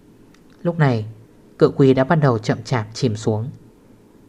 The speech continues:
Một phương Sao Huyên Minh trên mai rùa không đầy mười người. Mắt thấy cự quy đang hạ xuống nước, một kẻ chưa chạy ra khỏi đảo vội vàng liên thanh la lên,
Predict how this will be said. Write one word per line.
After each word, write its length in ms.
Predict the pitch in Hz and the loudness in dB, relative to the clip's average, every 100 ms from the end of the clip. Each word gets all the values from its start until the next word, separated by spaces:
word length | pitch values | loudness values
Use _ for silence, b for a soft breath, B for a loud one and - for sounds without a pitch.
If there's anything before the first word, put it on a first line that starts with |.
| _ | _
Một 120 | 135 - | -2 0
phương 300 | - 135 120 | 2 2 2
Sao 160 | 160 | 4
Huyên 200 | 160 147 | 4 4
Minh 160 | 139 123 | 2 2
trên 180 | 156 143 | 0 2
mai 120 | 135 | 2
rùa 320 | 135 113 104 - - - - | 4 2 0 -6 -20 -20 -4
không 200 | 170 156 | 0 4
đầy 160 | 123 117 | 4 2
mười 200 | 117 110 | 0 0
người. 300 | 110 104 107 - _ _ _ _ _ _ - _ _ _ _ - | 0 -2 -4 -16 _ _ _ _ _ _ -20 _ _ _ _ -4
Mắt 140 | 170 160 | -2 2
thấy 180 | 120 | 0
cự 200 | 123 147 - | 2 0 4
quy 220 | 139 127 | 4 4
đang 200 | 131 127 | 2 0
hạ 180 | 127 110 | -2 -4
xuống 220 | - 117 | -4 0
nước, 140 | 147 170 - - _ _ _ _ _ _ - _ - - - | 0 0 -4 -20 _ _ _ _ _ _ -20 _ -20 -20 -2
một 200 | 135 - | -2 2
kẻ 300 | 135 110 - - _ - - | 0 0 -4 -18 _ -20 -20
chưa 180 | - 160 | 2 4
chạy 180 | 151 123 | 4 0
ra 160 | 143 139 | -2 0
khỏi 180 | 131 | -2
đảo 280 | 117 113 104 - - _ - | 0 -2 -2 -10 -20 _ 0
vội 160 | 135 | 0
vàng 280 | 135 123 110 | 2 2 2
liên 200 | 123 135 | 2 2
thanh 200 | 139 131 | 0 -2
la 120 | 127 | -2
lên, 260 | 123 127 | 0 0